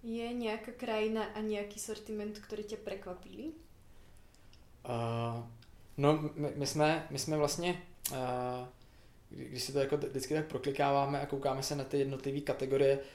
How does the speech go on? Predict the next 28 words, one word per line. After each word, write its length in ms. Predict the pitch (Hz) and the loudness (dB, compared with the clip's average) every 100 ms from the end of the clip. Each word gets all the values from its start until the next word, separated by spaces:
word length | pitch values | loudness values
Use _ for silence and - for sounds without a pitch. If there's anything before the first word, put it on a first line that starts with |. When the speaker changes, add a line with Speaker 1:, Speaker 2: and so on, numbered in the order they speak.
| - | -6
Speaker 2:
tak, 260 | - 131 - | -2 0 4
eh, 240 | 131 131 | 4 4
strašně 340 | 127 123 - 139 | 2 -2 0 2
zajímavý 380 | 123 123 123 | 2 2 0
tam, 360 | 127 131 131 131 | 0 0 -2 -4
eh, 240 | 127 123 123 | -6 -6 2
byla 140 | 123 | 2
ta 100 | 139 | 2
situace 640 | - 131 127 127 139 139 131 | -2 4 2 4 4 4 2
z 40 | |
Huawei, 500 | 131 131 127 131 127 | 0 0 4 4 4
kdy 200 | 131 131 | 2 0
vlastně 280 | 131 127 135 | -2 -4 -6
Google 400 | 127 127 127 127 | -6 2 2 2
nejdřív 400 | 131 123 131 127 | -2 -6 -8 -6
jako 220 | 127 135 | -6 -4
říkal, 360 | 131 131 123 123 | -4 -2 -2 -2
že 260 | 127 127 131 - - | 0 0 0 -8 -10
nebude 260 | 123 127 127 | -4 2 2
podporovat, 640 | 127 127 127 127 127 127 | 2 -2 2 4 4 0
že 120 | 127 | -2
telefony, 500 | 135 127 127 135 131 127 - - - - | 0 0 0 -4 -6 -8 -16 -20 -20 -8
eh, 300 | 123 123 120 | -4 -2 -2
s 120 | 117 | -6
Androidem 360 | 123 123 127 127 | -4 0 2 2
nebudou 360 | 123 123 127 135 | -2 -2 0 0
podporovat 460 | 131 - 127 131 | -2 0 2 2
Huawei 440 | 120 123 123 123 | 0 0 2 2